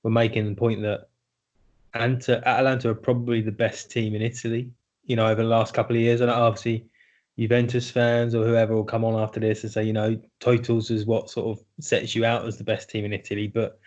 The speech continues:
you know, it, it, they're, they're fine margins, really, when you're talking about entertainment and how many points they've amassed and in the style in which they do it and the budget with whi-, which they do it.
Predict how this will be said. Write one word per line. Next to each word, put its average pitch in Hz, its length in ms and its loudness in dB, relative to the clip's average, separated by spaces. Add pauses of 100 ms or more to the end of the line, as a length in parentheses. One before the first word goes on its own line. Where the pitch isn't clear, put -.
(460)
you 135 180 4
know, 113 120 6
it, 123 140 2
it, 131 400 -2
they're, 131 140 2
they're 135 200 2
fine 147 320 6
margins, 123 560 2
really, 117 340 2
when 117 140 -4
you're 120 100 -2
talking 120 420 -2
about 110 320 -4
entertainment 110 680 -4
and 101 100 -8
how 107 100 -4
many 107 180 -6
points 113 360 -8
they've 104 280 -2 (420)
amassed 107 520 0
and 104 240 -4
in 117 140 -4
the 107 100 -4
style 113 440 2
in 107 60 -4
which 110 200 -8
they 107 100 -2
do 110 280 -2
it 107 180 -2
and 104 140 -6
the 101 60 -6
budget 110 460 0
with 104 140 -4
whi-, 107 180 -4
which 110 240 -6
they 107 140 -2
do 104 260 2
it. 98 220 -4